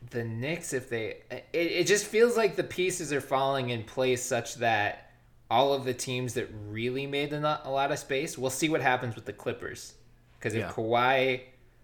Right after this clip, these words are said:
Speaker 1: but they, there was a report that came out last night that said if they don't get Kawhi or K D, they're gonna be, they're gonna tread lightly.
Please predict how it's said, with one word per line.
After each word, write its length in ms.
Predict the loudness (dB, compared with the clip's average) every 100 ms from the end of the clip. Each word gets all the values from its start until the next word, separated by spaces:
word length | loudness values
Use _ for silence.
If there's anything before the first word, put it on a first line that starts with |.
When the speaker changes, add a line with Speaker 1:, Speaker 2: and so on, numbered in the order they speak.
| -4
Speaker 1:
but 100 | 6
they, 320 | 8 8 0
there 120 | 0
was 100 | 0 0
a 40 |
report 280 | 0 2 2
that 100 | 0
came 200 | -2 0
out 140 | 0 2
last 200 | 0 2
night 200 | -2 -2
that 80 | -4
said 200 | 0 0
if 80 | 0
they 60 | -2
don't 200 | -2 -2
get 200 | -2 -2
Kawhi 320 | 0 2 2
or 80 | 0
K 220 | -2 -2
D, 160 | -2 -4
they're 140 | -4
gonna 200 | -4 -6
be, 400 | -6 -6 -6 -10 -16 -20 -20 -6
they're 120 | -4
gonna 180 | -2 -4
tread 300 | -2 -2 -2
lightly. 400 | -6 -8 -10 -14